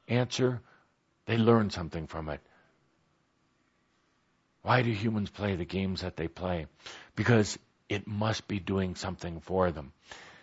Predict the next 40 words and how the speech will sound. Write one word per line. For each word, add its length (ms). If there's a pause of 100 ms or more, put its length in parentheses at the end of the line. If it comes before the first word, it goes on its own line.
(720)
Now, 80
if 60
you 100
look 120
at 80
the 80
fine 480
print 480 (420)
in 140
this 160
book, 500 (540)
Why 220
Humans 340
Play 380
the 100
Games 300
That 140
They 120
Play, 320 (880)
it 120
states 300
in 60
the 80
fine 320
print 320
that 160
they 140
can 240
get 280
out 220
of 100
it 160
any 260
time 340
they 180
choose. 540 (1080)
And 100
then 100
it 100
states 420